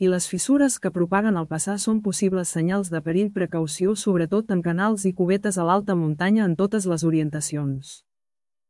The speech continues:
I ara el mantell de neu. En general no hi ha prou neu per la pràctica dels esports d'hivern.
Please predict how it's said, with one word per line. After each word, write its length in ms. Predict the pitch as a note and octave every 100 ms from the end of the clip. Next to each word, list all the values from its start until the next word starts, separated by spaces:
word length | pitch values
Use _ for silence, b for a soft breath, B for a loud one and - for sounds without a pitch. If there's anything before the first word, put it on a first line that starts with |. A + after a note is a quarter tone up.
| _ _
I 140 | G3+ G#3
ara 160 | B3+
el 80 | C4+
mantell 400 | G3+ F#3 F#3 A#3
de 160 | G#3 F#3
neu. 240 | D#3+ D3 C#3 C3+ _ _ -
En 160 | G#3 G3+
general 400 | G#3+ G#3 C4+ C4
no 160 | A#3
hi 60 | A3+
ha 80 | G3+
prou 160 | G#3+
neu 240 | G3+ G#3 A#3+
per 160 | G3+
la 80 | F3
pràctica 480 | D#3+ F#3+ G#3+ A3+ A3+
dels 240 | F#3+ E3+
esports 400 | F3 D3 G3 G3+
d'hivern. 580 | E3+ E3+ D#3 C#3 C3+ C3